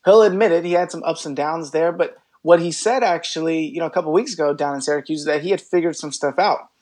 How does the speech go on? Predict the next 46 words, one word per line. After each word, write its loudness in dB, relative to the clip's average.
And -4
clearly 8
yesterday, 2
I -10
mean, -2
he -2
looked 4
a 2
lot 0
more 0
comfortable -2
at 2
the -6
plate, 2
a 0
lot 0
more -2
comfortable 0
than -4
what 6
he's 2
normally 2
looked, -4
uh, -2
like -4
when -6
he -6
was, -8
he's -6
been -6
called 2
up 0
here, 2
uh, 2
in 0
previous 6
times, 0
and 2
it -4
paid 4
off. 4
I -6
mean, -4
he -4
hits -4
a -2